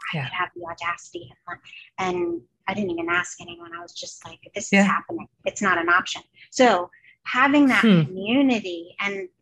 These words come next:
Speaker 1: the, the, those ahead of me that, that did it, um, and to know I wasn't alone.
Speaker 2: Yep.
Speaker 1: When we, we sat at my kitchen table, uh, a year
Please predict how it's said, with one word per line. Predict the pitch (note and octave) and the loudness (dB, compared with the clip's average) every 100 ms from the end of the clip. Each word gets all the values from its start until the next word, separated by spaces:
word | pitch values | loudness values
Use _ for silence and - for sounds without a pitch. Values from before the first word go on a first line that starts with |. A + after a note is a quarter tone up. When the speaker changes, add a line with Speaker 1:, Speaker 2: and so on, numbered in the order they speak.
| - | -6
Speaker 1:
the, | G3 - _ _ | -6 -6 _ _
the, | G3+ G3+ - | -14 -12 -8
those | G#3+ A3 G#3+ | -6 -4 -4
ahead | F3+ G#3+ A#3 | -6 -2 0
of | A#3+ A3 | 0 -2
me | F#3 E3+ | -10 -10
that, | F3 - _ | -10 -12 _
that | G3+ F3+ - | -10 -10 -10
did | F#3 G3+ | -8 -4
it, | E3+ F3+ _ _ _ _ _ G3+ | -4 -6 _ _ _ _ _ -2
um, | F#3+ F#3 F3+ F3 - _ - | 0 0 -4 -8 -12 _ -10
and | G#3 | -8
to | - G3+ | -8 -4
know | F#3+ F#3 | -2 0
I | F#3 F#3 | 0 0
wasn't | F3+ F#3 F3 | -2 -2 -8
alone. | E3+ F3 F3+ A3 E4 - - _ - | -10 -20 -8 2 2 0 -12 _ 0
Speaker 2:
Yep. | F3+ F3+ _ _ | 0 0 _ _
Speaker 1:
When | G#3 A3 G#3 | -4 -2 -2
we, | G#3 A3 G#3 | -2 -4 -4
we | G#3+ A3 | -4 -4
sat | - A#3 B3+ | 0 0 2
at | A#3+ | 0
my | B3 | -2
kitchen | A#3+ A#3 A3+ A3 | -6 -12 -10 -12
table, | A3 A#3 G3+ F#3+ F#3 F#3 - _ _ - | -6 -4 -4 -2 -2 -4 -8 _ _ -14
uh, | - - F#2 - - - - - - | -12 -10 -12 -12 -14 -16 -16 -14 -12
a | G3+ | -12
year | F#3+ G3 A3 | -10 -8 -8